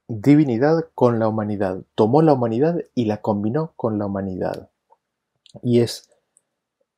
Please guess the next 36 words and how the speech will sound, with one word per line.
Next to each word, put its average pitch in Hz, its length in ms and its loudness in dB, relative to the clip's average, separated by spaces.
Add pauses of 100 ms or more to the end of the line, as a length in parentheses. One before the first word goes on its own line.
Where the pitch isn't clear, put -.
es, - 400 -2
es 110 140 -2
bien 117 180 -2
clara 120 280 4
ella, 101 240 0
ella 110 160 -4
dice 117 240 -2
que - 80 0
el 104 60 2
Espíritu 151 420 0
Santo 160 480 -4
es - 300 -2
el 117 140 0
Espíritu 110 420 0
de 98 120 -2
Cristo. - 480 -10 (460)
El 107 120 0
Espíritu 120 360 0
Santo 131 300 -4
es 113 120 -4
el 107 100 -2
Espíritu 127 420 -2
de 107 100 -2
Cristo 143 300 -2
que 120 120 0
es - 120 -4
enviado 113 360 2
a 101 40 0
todos 151 300 2
los 117 220 -4
hombres 180 300 -2
con 107 240 -6
tal 175 400 -2 (560)
de 120 460 2
darles 127 600 0
idoneidad, 107 840 -2